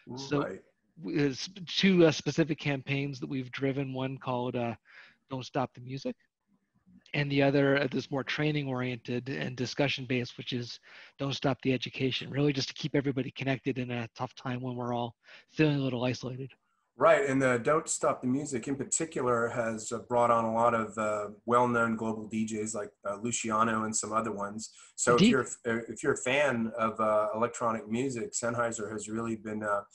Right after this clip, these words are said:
Speaker 2: bringing some of the top stars onto their platforms.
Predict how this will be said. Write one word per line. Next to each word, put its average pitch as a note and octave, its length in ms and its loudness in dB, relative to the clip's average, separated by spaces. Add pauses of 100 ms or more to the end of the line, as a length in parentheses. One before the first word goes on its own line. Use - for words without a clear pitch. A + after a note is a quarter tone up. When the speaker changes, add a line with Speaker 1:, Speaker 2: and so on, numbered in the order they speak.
(260)
Speaker 2:
bringing A#2+ 360 2
some A2+ 200 0
of A2 80 -4
the G#2+ 280 -4
top - 200 -2
stars A2+ 480 0
onto G#2+ 240 -6
their G#2 180 -6
platforms. G#2 680 -10